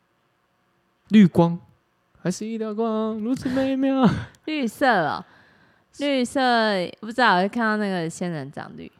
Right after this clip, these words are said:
Speaker 1: 哦，仙人掌绿。
Speaker 2: 可爱。
Speaker 1: 可爱啊，
Speaker 2: 嗯。
Speaker 1: 绿绿的。
Speaker 2: 好。
Speaker 1: 大自然吗？
Speaker 2: 哎，我们先推出的卡有绿色。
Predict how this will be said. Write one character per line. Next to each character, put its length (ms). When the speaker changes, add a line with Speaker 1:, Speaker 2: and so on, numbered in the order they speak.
Speaker 1:
哦， 160
仙 180
人 80
掌 120
绿。 200
Speaker 2:
可 120
爱。 420
Speaker 1:
可 260
爱 220
啊， 260
Speaker 2:
嗯。 80
Speaker 1:
绿 160
绿 200
的。 160
Speaker 2:
好。 280
Speaker 1:
大 160
自 140
然 180
吗？ 260
Speaker 2:
哎， 140
我 40
们 100
先 200
推 200
出 100
的 120
卡 220
有 120
绿 140
色。 180